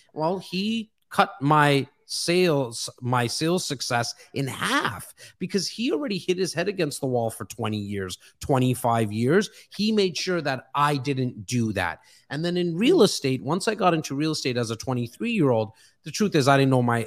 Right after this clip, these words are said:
I didn't know my head from my you-know-what at that time. So I really, <laughs> again,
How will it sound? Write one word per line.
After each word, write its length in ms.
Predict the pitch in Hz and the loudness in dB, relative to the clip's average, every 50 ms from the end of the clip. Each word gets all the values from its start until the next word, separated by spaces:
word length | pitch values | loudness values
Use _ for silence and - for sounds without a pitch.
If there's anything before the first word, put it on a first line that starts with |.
| - | 0
I 100 | - 117 | 2 4
didn't 160 | 131 147 135 123 | 4 4 4 4
know 120 | 123 117 | 2 2
my 120 | 113 107 | 2 0
head 240 | 101 110 123 107 - | 2 2 0 0 0
from 180 | - 123 110 104 | -2 -2 0 0
my 100 | 104 104 | 0 0
you-know-what 600 | 101 101 110 104 101 95 95 117 175 214 202 160 | 0 0 0 0 0 0 0 2 4 4 4 4
at 200 | 127 113 - - | 2 0 -2 -2
that 200 | 120 113 110 - | -2 -4 -4 -4
time. 280 | - 117 113 110 107 | -6 -8 -6 -8 -8
So 280 | - - 131 120 113 - - - - - | -8 -4 -4 -4 -4 -4 -8 -16 -10 2
I 120 | 131 127 - | 4 6 6
really, 440 | 117 117 302 147 147 160 165 302 147 | 8 8 8 8 8 8 8 6 6
<laughs> 120 | 139 127 | 4 2
again, 400 | - - 107 101 117 160 214 214 | 2 2 2 2 0 -2 -2 -6